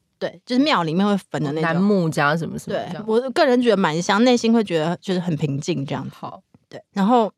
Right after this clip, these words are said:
Speaker 1: 就前面那个香还没有焚完，我就先焚了第二种嘛。然后老师们坐定之后，我开始报告。那我就在一边粉了第三种，是我最爱的这个圣木。
Speaker 2: 嗯。
Speaker 1: 就是我就越报告越觉得，啊，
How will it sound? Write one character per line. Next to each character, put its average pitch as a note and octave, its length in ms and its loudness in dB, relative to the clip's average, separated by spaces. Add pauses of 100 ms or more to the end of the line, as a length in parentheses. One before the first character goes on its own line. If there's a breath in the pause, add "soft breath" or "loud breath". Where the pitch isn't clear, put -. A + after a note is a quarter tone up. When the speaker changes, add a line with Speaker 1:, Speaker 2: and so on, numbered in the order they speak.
Speaker 1:
就 C4 140 4
前 A3+ 200 2
面 B3+ 120 6
那 C4+ 60 4
个 A3+ 120 2
香 G#3 160 0
还 G#3+ 100 2
没 F#3 80 2
有 F3+ 60 0
焚 D#3 160 -4
完， D#3+ 120 -4
我 D3+ 80 -2
就 D#3+ 80 -2
先 G3 220 0
焚 C#3 180 -6
了 B2+ 60 -6
第 D3+ 200 -4
二 C#3 100 -2
种 - 260 -8
嘛。 - 120 -12 (400 loud breath)
然 A3+ 100 0
后 C4 60 4
老 F#3+ 100 6
师 G3+ 140 -4
们 F#3+ 180 0
坐 G#3 180 0
定 G3+ 140 2
之 G3 60 0
后， C#3+ 80 0
我 - 20 -4
开 F3+ 140 -4
始 D3+ 120 -4
报 C3+ 200 -2
告。 - 260 -8 (420)
那 G3+ 60 -2
我 F3+ 80 0
就 G3 120 0
在 G3+ 160 0
一 G3 120 -2
边 F#3 220 -2 (100)
粉 C#3+ 120 -8
了 C3 80 -6
第 E3+ 140 -6
三 D#3 300 -4
种， C#3 200 -4
是 G3 80 -6
我 E3+ 80 0
最 - 200 -6
爱 E3+ 180 -2
的 B2 80 -8
这 - 80 -10
个 C#3+ 100 -10
圣 - 280 -4
木。 D#3+ 280 -6
Speaker 2:
嗯。 F#3+ 160 -14 (120)
Speaker 1:
就 C4+ 120 -2
是 D4+ 140 0
我 G3+ 100 4
就 A3+ 120 4
越 D4 200 4
报 B3+ 200 0
告 B3 160 0
越 B3 100 4
觉 G#3+ 140 -2
得， F3+ 100 -2
啊， B3 100 0